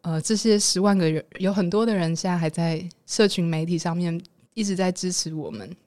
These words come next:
在做的事情，然后它也让我，呃，变成是一种养分，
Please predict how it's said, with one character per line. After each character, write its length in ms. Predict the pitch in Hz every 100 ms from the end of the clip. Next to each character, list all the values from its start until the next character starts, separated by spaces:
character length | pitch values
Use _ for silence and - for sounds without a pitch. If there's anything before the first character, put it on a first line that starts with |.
| _
在 160 | - 175
做 200 | 180 170
的 100 | 160
事 180 | - 170
情， 300 | - - - - - - - -
然 140 | 185
后 80 | 208
它 320 | - 202 202
也 240 | 185 165
让 240 | 170 202 196
我， 400 | 170 160 151 185 - _ _ _
呃， 300 | 170 160 156
变 160 | 233 233
成 160 | 208
是 160 | 196 240
一 100 | 226
种 280 | 214 165 170
养 220 | 190 156 151
分， 380 | - 180 143